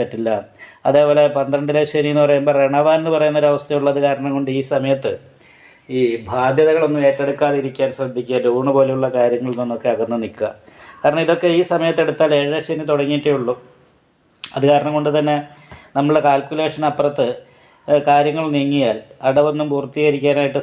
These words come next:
സാധിക്കാതെ വരികയും അതുകൊണ്ട് പ്രശ്നങ്ങൾ സാമ്പത്തികമായിട്ടും മാനസികമായിട്ടും അധികരിക്കാനും പിന്നീട്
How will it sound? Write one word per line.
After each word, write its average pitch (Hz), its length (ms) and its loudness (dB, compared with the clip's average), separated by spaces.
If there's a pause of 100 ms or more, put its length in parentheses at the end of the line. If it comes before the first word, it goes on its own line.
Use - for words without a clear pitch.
സാധിക്കാതെ 135 540 2
വരികയും 117 400 -6 (640)
അതുകൊണ്ട് 160 340 2 (420)
പ്രശ്നങ്ങൾ 156 460 -2 (100)
സാമ്പത്തികമായിട്ടും 147 920 0
മാനസികമായിട്ടും 143 760 0
അധികരിക്കാനും 135 800 -2 (560)
പിന്നീട് 156 260 0